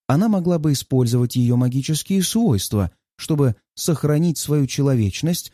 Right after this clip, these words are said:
даже если станет королевой. Но попасть туда сейчас невозможно. Да и впустит ли ее Данила,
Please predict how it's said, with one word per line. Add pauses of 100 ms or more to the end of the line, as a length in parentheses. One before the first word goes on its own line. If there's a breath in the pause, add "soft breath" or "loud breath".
(160 soft breath)
даже
если
станет
королевой. (880)
Но
попасть
туда
сейчас (200)
невозможно. (800)
Да
и
впустит
ли
ее
Данила,